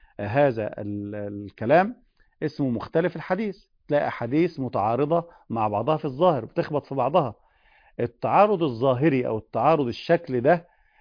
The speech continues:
آه، آه، لا يمكن أن يكون تعارضاً حقيقياً، لأن ده ي-، ينزه عنه آحاد الناس، ال-، الناس الطبيعيين الأسوياء.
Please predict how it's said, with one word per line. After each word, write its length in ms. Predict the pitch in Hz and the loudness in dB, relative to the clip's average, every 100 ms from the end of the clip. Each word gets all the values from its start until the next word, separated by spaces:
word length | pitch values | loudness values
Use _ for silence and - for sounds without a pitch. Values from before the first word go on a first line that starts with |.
| _ - | _ -4
آه، 400 | 127 127 123 123 | 0 0 -2 -4
آه، 40 | |
لا 180 | 120 151 | 2 4
يمكن 320 | 202 190 165 | 4 2 -4
أن 120 | 131 | -4
يكون 320 | 117 165 170 147 | -4 -2 -2 -2
تعارضاً 400 | 110 127 147 156 | -2 -2 -2 -4
حقيقياً، 720 | 185 - 196 - 233 131 98 - _ _ _ - | -6 -4 -4 0 0 0 -4 -14 _ _ _ -12
لأن 260 | 104 107 | -8 -2
ده 340 | 139 175 - - | 2 2 0 -6
ي-، 320 | 120 117 117 | -6 -4 -4
ينزه 340 | 120 170 151 147 | -2 0 0 -4
عنه 400 | 123 160 151 120 | -2 -2 -2 -6
آحاد 320 | - 156 131 | -2 -2 -2
الناس، 360 | 117 113 104 107 | -4 -6 -8 -12
ال-، 260 | 104 104 | -12 -12
الناس 340 | 110 104 143 139 | -10 -8 -6 -8
الطبيعيين 600 | - 110 104 98 147 147 | -10 -8 -6 -4 -2 -2
الأسوياء. 640 | - 107 113 117 139 | -6 -12 -8 -2 -2